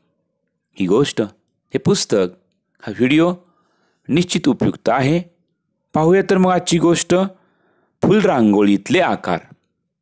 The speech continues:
निक्कू ओणम सणासाठी छान कपडे घालून तयार झाला. आज पुक्कलम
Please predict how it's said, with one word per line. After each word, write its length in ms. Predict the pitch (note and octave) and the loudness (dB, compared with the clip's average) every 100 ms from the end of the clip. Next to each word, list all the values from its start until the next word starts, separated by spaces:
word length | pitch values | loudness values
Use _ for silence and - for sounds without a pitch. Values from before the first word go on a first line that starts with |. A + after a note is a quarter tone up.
| _ _ _ _ _ _ _ _ - | _ _ _ _ _ _ _ _ -2
निक्कू 720 | C3+ E3+ - - B2 C#3+ D#3+ - _ _ _ _ _ _ _ _ | -2 -2 -6 -2 0 0 -2 -12 _ _ _ _ _ _ _ _
ओणम 360 | D3+ D#3+ A3+ B3 | -2 0 2 2
सणासाठी 960 | - C#3 A#2+ A#2+ A#2 G#2+ - F2 - _ _ _ _ _ | 2 0 0 0 -2 -2 -2 -4 -8 _ _ _ _ _
छान 360 | - G3+ C#3 F3+ | -8 -4 -2 -2
कपडे 420 | F3+ G#2 - G#2+ | -2 -2 0 -2
घालून 460 | G#2 F#2 G#2 F#2 G2 _ _ _ _ _ _ G#2+ | -2 -2 0 0 -4 _ _ _ _ _ _ -2
तयार 240 | F#2+ F2+ | 0 -2
झाला. 220 | E2+ F2 D#2+ _ _ _ _ _ _ _ _ - | -4 -6 -12 _ _ _ _ _ _ _ _ -4
आज 440 | A#2 G2+ A#2 - - _ _ _ _ _ _ _ _ _ _ - | -2 0 -2 -6 -16 _ _ _ _ _ _ _ _ _ _ -6
पुक्कलम 680 | - _ - A3+ C#3+ F#2 | -6 _ -2 0 0 -2